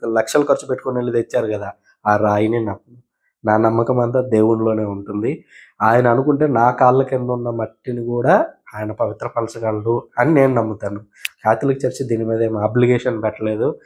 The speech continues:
కాబట్టి, పునీత జోసెఫ్ తంబి గారు, సరే, ఆయన ఇంకా పునీతులు కాలేదు,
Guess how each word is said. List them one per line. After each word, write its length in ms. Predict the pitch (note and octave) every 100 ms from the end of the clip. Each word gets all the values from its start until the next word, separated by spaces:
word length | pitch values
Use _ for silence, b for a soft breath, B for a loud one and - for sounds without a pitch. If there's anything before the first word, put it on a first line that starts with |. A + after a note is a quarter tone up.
| b b b
కాబట్టి, 260 | A2 A2+ A2+
పునీత 360 | - G#2+ G#2+ A2 G#2 G#2 G2+ - - A2
జోసెఫ్ 380 | A2+ A2 A#2
తంబి 260 | A#2 A2+ A2
గారు, 160 | A2 G#2+
సరే, 220 | A2 G#2
ఆయన 120 | G2+
ఇంకా 180 | G2+ A2+
పునీతులు 380 | A2 A2 A2 G#2+
కాలేదు, 540 | G#2 G#2 G#2+ D3+